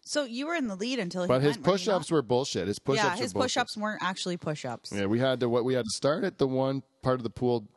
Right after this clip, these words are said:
Speaker 2: dive into, like, a three-foot deep pool, <laughs> and then, uh, swim past the bar into the other two-foot deep pool, and then swim up to this island and do, like, push-ups over this,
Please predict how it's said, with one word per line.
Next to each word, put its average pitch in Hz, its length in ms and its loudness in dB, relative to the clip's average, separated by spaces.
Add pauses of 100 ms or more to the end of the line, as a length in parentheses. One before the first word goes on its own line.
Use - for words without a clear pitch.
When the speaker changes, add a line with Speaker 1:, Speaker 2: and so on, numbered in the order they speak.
(380)
Speaker 2:
dive 143 380 2
into, 127 340 0
like, 104 220 -2
a 98 160 -4 (240)
three-foot 120 480 0
deep 117 320 0
pool, - 400 0 (280)
<laughs> - 260 -18
and 120 180 0
then, 151 380 2
uh, 104 240 2 (420)
swim 127 400 0
past 123 340 0
the 127 80 0
bar 117 380 2
into 117 240 -2
the 107 180 2
other 107 200 0
two-foot 135 520 0
deep 113 260 -2
pool, 117 260 2
and 110 80 -2
then 107 100 -2
swim 120 240 -2
up 117 80 -2
to 110 80 -10
this 107 220 -2
island 113 400 0
and 104 100 0
do, 110 340 0
like, 104 240 -6
push-ups 120 480 0
over 110 240 0
this, 101 240 -6